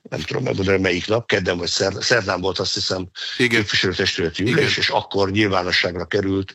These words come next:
Speaker 1: hogy a többségnek köztartozása van, és hogyha méltatlansági eljárást indítanak ellenük,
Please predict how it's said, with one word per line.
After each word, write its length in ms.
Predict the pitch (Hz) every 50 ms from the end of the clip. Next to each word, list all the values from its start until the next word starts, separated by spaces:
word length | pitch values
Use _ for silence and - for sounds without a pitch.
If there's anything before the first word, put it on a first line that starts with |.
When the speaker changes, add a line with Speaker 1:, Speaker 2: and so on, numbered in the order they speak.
| - - - - - - - - -
Speaker 1:
hogy 140 | - 90 92
a 60 | 90
többségnek 640 | - 101 92 - - - 87 80 87 85 87 -
köztartozása 840 | - - 95 - - 87 78 - - 76 82 78 76 - - 78 71
van, 280 | 87 104 - 135 - -
és 200 | - - - -
hogyha 200 | - 87 - 92
méltatlansági 840 | 95 107 110 101 - 101 - - 90 87 - - 87 85 92 98
eljárást 460 | 95 92 92 92 92 90 85 - - -
indítanak 520 | - 90 87 82 - 92 87 87 80 -
ellenük, 560 | - - 104 107 113 123 127 131 147 - -